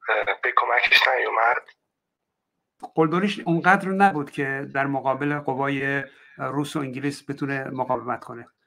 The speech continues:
Speaker 2: یه دو هفته یه مقاومت کرد، ولی خب به هر حال شکست خورد. ارتش ایران اونقدر قوی نبود که مقابل، اه، اون ابرقدرت‌های اون زمان در واقع بایسته.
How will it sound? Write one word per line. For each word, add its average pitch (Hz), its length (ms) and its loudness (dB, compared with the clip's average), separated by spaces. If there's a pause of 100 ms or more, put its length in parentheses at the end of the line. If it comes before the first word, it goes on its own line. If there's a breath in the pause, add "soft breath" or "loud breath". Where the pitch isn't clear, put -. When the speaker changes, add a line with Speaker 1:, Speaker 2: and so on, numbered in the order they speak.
(160)
Speaker 2:
یه 147 80 -2
دو 143 120 2
هفته 147 240 2
یه 202 140 6
مقاومت 175 520 2
کرد، 123 300 -2
ولی 131 140 -2
خب 143 200 -4
به 139 80 -2
هر 135 80 2
حال 160 300 -2 (140)
شکست 170 340 -2
خورد. 120 180 -10
ارتش 127 300 -14 (560)
ایران 135 340 -2
اونقدر 143 360 2
قوی 131 260 -4
نبود 196 260 -2
که 147 80 -8
مقابل، 123 340 -4
اه، 131 500 -8
اون 135 420 -6
ابرقدرت‌های 131 800 0
اون 147 200 2
زمان 151 340 2
در 123 160 0
واقع 120 220 -4
بایسته. 147 440 -6